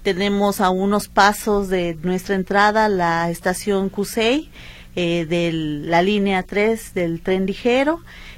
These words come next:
Y pues bueno, estamos ahí para servirles, como decía el maestro Anastasio, el maestro Tacho, eh, concursos, eh, en el turno matutino, en el turno vespertino,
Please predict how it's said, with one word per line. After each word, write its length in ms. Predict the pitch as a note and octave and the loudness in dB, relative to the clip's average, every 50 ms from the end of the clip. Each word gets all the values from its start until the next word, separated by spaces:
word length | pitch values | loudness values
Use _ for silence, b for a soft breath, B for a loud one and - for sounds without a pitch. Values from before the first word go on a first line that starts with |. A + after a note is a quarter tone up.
| B - | B -12
Y 200 | - F3+ F3 F3 | -10 -8 -8 -8
pues 280 | - - F#3 F3 E3 D#3+ | -6 -2 -2 -2 0 2
bueno, 340 | E3+ G3 A#3 C#4+ D#4+ C#4+ A#3 | 2 2 2 2 0 0 -2
estamos 520 | G3 G3+ - - G3 G3 G3+ A3 - - | -4 -4 -2 0 0 0 0 -2 -4 -4
ahí 240 | G3 F#3+ F#3+ G#3 G3+ | -2 -2 -2 -2 0
para 220 | - A3+ A3 G#3 | 0 0 0 0
servirles, 600 | G#3 - F#3 F#3 G#3 B3+ D4 D#4+ F4 F4+ E4+ E4+ | 0 -4 -4 -4 -4 -4 -2 -2 -2 -2 -2 -4
como 460 | - - G3 F3+ E3+ E3+ E3 E3 E3 | -4 -2 -2 0 0 0 -2 -2 -2
decía 240 | E3 E3+ E3 - G3 | -2 -4 -4 -4 -4
el 40 | G3 | -4
maestro 260 | G3+ G3+ G3 - A3 | -2 -4 -4 -4 -6
Anastasio, 500 | G3+ F#3+ F3 - - A3 A3+ A#3 - - | -6 -6 -6 -4 -2 0 0 0 0 -2
el 60 | A#3+ | -4
maestro 240 | G#3 F3+ - - G#3 | -4 -4 -4 -6 -6
Tacho, 500 | G3+ - A3 G#3+ A3 - - C#4 C4 C4 B B B B B B B B | -2 0 0 0 0 -2 -4 -4 -4 -4 B B B B B B B B
eh, 500 | - F#3+ F#3 F3+ F3 F3 F3 F3 E3+ E3 | -2 0 0 2 2 2 0 0 -2 -2
concursos, 1160 | - - F3 F3 E3+ - - A3+ A#3+ A3+ G#3 - - A#3+ A#3 A3+ G#3+ - - - - - - - - | -2 -2 -2 -2 -2 -2 -2 -2 -2 -2 -4 -4 -2 0 0 -2 -2 -6 -12 -14 -14 -16 -18 -12 -10
eh, 180 | - E3 D#3 D#3 | -8 -6 -6 -4
en 100 | D3+ D#3+ | -6 -6
el 120 | D#3+ D#3 | -6 -2
turno 240 | - G#3 F#3+ G3 G3 | 0 0 2 2 0
matutino, 680 | F3+ F3 - - D3 C#3+ - A#3+ B3 B3+ C4 B3+ C4 | -2 -2 -4 -6 -10 -8 -4 -2 0 0 2 2 0
en 120 | B3+ A3 G3 | 0 -2 -2
el 80 | F3+ | -4
turno 260 | - - F3+ F3+ F3+ E3 | -4 -4 -4 -2 -4 -4
vespertino, 960 | E3 D#3+ - - D#3+ D3 - - - B3 B3+ C4 C4 B3+ B3+ C4 C4 B3+ | -6 -6 -8 -8 -10 -10 -8 -6 -4 -2 0 0 0 0 0 0 -2 -4